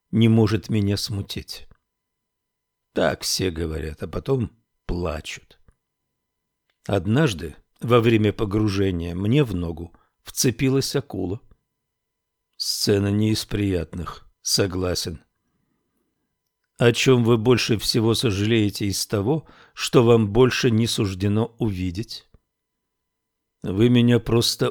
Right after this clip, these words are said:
убиваете своими вопросами. Не стоит весь день говорить о всяких львах, акулах и прочих мерзких тварях. Конечно, не стоит.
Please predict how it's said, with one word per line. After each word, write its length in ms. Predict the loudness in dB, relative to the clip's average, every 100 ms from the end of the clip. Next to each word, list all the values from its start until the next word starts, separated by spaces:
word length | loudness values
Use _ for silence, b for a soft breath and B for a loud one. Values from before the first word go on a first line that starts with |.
| -2
убиваете 960 | -4 0 2 4 2 2 -2 -10 -14 -20 _ -6
своими 560 | -2 0 0 0 -2 -4
вопросами. 760 | -4 -4 -4 -4 -6 -12 -20 _ _ _ _ _ _ _ _ 0
Не 220 | 4 4
стоит 720 | 2 4 4 4 -2 -14 -16 -18 -8
весь 320 | -4 -2 -2
день 240 | -4 -4
говорить 640 | -2 -4 -2 -2 -4 -6 -18 B B B
о 180 | 2 2
всяких 640 | 2 2 2 0 -4 -6 _ _ -4
львах, 600 | -2 2 2 0 -10 _ _ _ _ 0
акулах 800 | 0 0 0 0 -2 -6 -18 _ b b b b b
и 140 | 4 4
прочих 540 | 6 6 6 4 2
мерзких 640 | 4 4 4 0 -4 -6 -6
тварях. 640 | -8 -8 -6 -10 -12 -18 -20 _ _ _ _ _ _ _ _ _ _ -4
Конечно, 520 | 2 2 2 -4 -6
не 160 | -6 -6
стоит. 540 | -8 -8 -8 -10